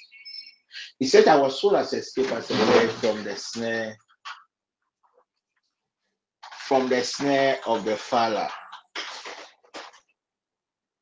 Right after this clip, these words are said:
The snare is broken and we have escaped.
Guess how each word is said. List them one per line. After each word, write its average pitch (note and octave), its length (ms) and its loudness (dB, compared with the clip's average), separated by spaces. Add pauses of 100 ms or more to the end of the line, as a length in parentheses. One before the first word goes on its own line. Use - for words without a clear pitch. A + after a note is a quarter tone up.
(1000)
The B2 200 2
snare D#3 680 2 (1200)
is A#2 200 -4
broken G#2 520 -4 (1700)
and G#2+ 180 0
we G#2+ 80 2
have - 340 -4
escaped. - 720 -6